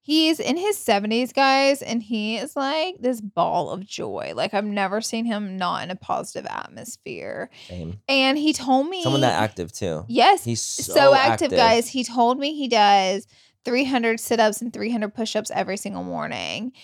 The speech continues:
Speaker 1: And, like, I'm, like, can barely do ten, and I've been working out for a while now. <laughs>
Speaker 2: Mm-hmm.
Speaker 1: Um, it's so impressive. Actually, I can do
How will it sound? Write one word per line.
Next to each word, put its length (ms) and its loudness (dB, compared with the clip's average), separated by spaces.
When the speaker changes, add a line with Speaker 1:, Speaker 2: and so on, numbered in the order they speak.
Speaker 1:
And, 720 -2
like, 260 -4
I'm, 320 -4
like, 240 -8
can 260 -8
barely 320 -2
do 180 -10
ten, 500 -6
and 160 0
I've 200 -2
been 200 -6
working 340 -8
out 160 -8
for 100 -6
a 60 -2
while 240 -8
now. 160 -12
<laughs> 20 -6
Speaker 2:
Mm-hmm. 720 -2
Speaker 1:
Um, 340 0
it's 260 -6
so 220 4
impressive. 760 0
Actually, 280 2
I 40 -2
can 80 0
do 140 6